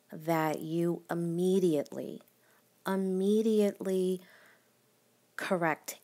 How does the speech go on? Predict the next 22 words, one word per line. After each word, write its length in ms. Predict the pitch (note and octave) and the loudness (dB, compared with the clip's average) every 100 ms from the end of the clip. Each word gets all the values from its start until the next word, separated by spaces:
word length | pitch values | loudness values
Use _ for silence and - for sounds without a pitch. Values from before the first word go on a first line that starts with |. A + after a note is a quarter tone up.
| - | -2
any 320 | G3 G#3 A3+ | 2 4 2
problem 840 | A3+ - F3 D#3+ D#3 D#3 D#3 D3+ D#3 - | -2 -2 0 0 0 -2 -4 -8 -12 -10
that 160 | D3 | -10
you 420 | D#3 D#3 F3 F3+ - | -6 -2 0 0 -2
are 140 | E3+ | -6
having 600 | D#3+ - C#3+ C#3+ D3 C#3+ - | -6 -6 -6 -6 -6 -8 -8
in 160 | D3+ D3 | -8 -6
sales. 640 | - B2 B2+ - - - _ _ _ _ _ _ _ _ _ _ | -4 -4 -6 -10 -8 -10 _ _ _ _ _ _ _ _ _ _
So, 480 | - - F#3+ F3+ F3+ | -4 0 2 2 0
for 200 | F3 F3+ | -2 -4
instance, 400 | F3 E3+ E3+ - | -2 -2 -2 -4
if 120 | - | -6
you 140 | E3+ F#3+ | -4 -2
were 160 | F#3+ | -2
never 760 | F3 E3 E3 E3 F#3+ G3+ A#3 B3 _ - | -4 -2 -2 -2 -2 -2 -2 -6 _ -2
given 500 | E3+ E3 E3 E3 E3+ _ _ _ _ - | -2 0 -2 -4 -8 _ _ _ _ -6
any 180 | F3 E3+ | -2 -2
type 300 | E3+ E3 D#3+ | -2 -4 -2
of 260 | E3 D#3 - | -4 -4 -12
formal 460 | - F3 E3+ E3 | -6 -4 -2 -4
sales 460 | D#3+ - D#3 D3+ D3+ | -4 -2 0 -2 -4
training 600 | - E3 D3 C#3 A2+ | -8 -6 -4 -4 -8